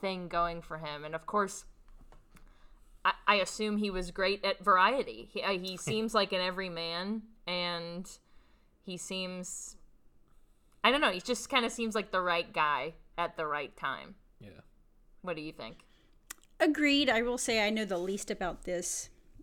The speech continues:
Speaker 3: matchup for the exact same reasons, you know, before my time.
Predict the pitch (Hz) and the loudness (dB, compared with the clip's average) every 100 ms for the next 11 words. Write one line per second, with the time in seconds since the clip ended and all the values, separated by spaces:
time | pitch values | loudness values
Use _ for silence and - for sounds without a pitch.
0 | - - - 247 190 208 - 254 - - | -20 -20 -10 -4 -4 -2 2 2 0 -4
1 | 202 202 180 - 220 214 185 196 254 262 | -2 0 0 0 0 0 0 0 2 2
2 | - 160 180 202 220 208 180 208 - 370 | 0 -6 -4 -2 2 2 2 -2 2 6
3 | 349 349 349 349 | 8 8 8 4